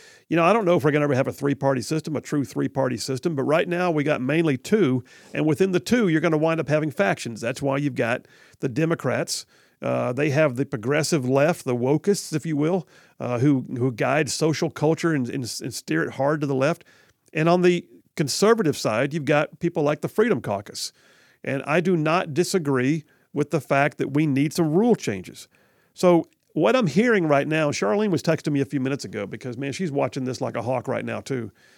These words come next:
I'm telling you, my wife is more politically astute than me. But she, she's watching this. She texted me a while ago and said, if you watch Fox News, the majority of the commentary is,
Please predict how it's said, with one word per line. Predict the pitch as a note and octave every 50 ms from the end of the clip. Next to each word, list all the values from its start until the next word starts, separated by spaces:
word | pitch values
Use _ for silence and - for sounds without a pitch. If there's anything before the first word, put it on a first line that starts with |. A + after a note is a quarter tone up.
| _ -
I'm | E3+ B2+
telling | - G3 - E3
you, | C#3
my | C3+ D3 D3
wife | C#3+ C3+ C#3 D3 C#3+ A#2
is | A2+
more | A#2 B2+ C3 A#2
politically | - B2+ C3+ C3 B2 - C#3 B2
astute | A2+ - - C#3+ C3+ A#2+
than | - B2
me. | A#2+ A#2+ B2 B2 A2 - _ _ _ - _ _ _ _
But | - C#3+
she, | - - A3 B3 A#3 -
she's | - - B3+ B3+ E3+
watching | D#3 D#3+ D#3+ D3+ - D#3
this. | C#3 D3+ C#3
She | - G#3+
texted | G3 - G3 G3+ - -
me | D#3+ E3
a | D3+ C#3
while | C#3+ D3 E3
ago | F3 B2+ B2 A#2
and | B2
said, | A2 - D3+
if | C#3+ A#2
you | C#3+
watch | C#3 D3 F3+ A3 - -
Fox | - G3 F#3 F3 - -
News, | D#3+ F3+ G3 E3+ C#3 A#2+ - - _ _ _ _ _ _ _ _ _ _ _ _ _ _ _ _ _ _ _
the | -
majority | D#3+ F#3 D3+ A2+ F3 F3 G#3 G#3+
of | F#3+ E3
the | E3+
commentary | - - E3+ F#3+ F#3+ C#3+ D3 D3 C#3 C#3
is, | C#3 A#2+ -